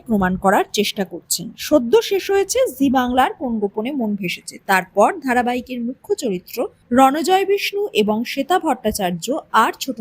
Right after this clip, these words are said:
পর্দায় ফেরেননি। শোনা যাচ্ছে, রণজয় বিষ্ণু ধারাবাহিকের অফার পেয়েছিলেন, কিন্তু তা তিনি গ্রহণ করেননি। জি ফাইভ এর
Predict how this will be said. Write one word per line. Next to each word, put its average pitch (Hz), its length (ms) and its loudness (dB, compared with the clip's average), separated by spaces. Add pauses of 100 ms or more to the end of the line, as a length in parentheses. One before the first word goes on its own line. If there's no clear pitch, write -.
পর্দায় 214 440 0
ফেরেননি। 175 400 -6 (240)
শোনা 339 340 0
যাচ্ছে, 254 360 -4 (180)
রণজয় 269 500 2
বিষ্ণু 381 260 -2 (140)
ধারাবাহিকের 240 560 0 (180)
অফার 370 200 0 (100)
পেয়েছিলেন, 208 460 -2 (140)
কিন্তু 247 260 -2 (160)
তা 214 100 4 (140)
তিনি 247 160 -4 (120)
গ্রহণ 226 280 0 (120)
করেননি। 160 420 -6 (320)
জি 403 120 6 (140)
ফাইভ 453 280 2
এর 403 80 -2